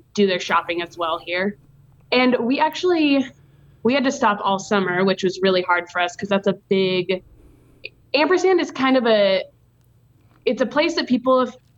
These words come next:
even if they love to cook, when they come in, it's really overwhelming on the, the products that we have, and especially our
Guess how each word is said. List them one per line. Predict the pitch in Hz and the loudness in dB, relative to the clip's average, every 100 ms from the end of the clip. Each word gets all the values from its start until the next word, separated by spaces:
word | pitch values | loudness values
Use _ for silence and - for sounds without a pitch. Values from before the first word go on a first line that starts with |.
| - | -2
even | 285 294 302 | 0 4 2
if | 285 | 2
they | 254 233 | 0 2
love | 190 196 | 2 0
to | 202 | 0
cook, | 208 214 214 | 0 0 2
when | 202 | 0
they | |
come | 185 190 | 0 0
in, | 196 | 2
it's | 196 - | 2 0
really | 180 180 | -4 0
overwhelming | - 185 165 170 208 | 0 0 0 2 2
on | 202 185 | 2 0
the, | 180 - - | -6 -6 -6
the | |
products | - - 170 202 | -4 -2 -2 -2
that | - | -2
we | 247 269 | 2 4
have, | 277 285 | 4 2
and | 240 | 2
especially | 220 226 220 240 226 | 0 0 0 2 2
our | 202 196 190 - | 2 0 0 -4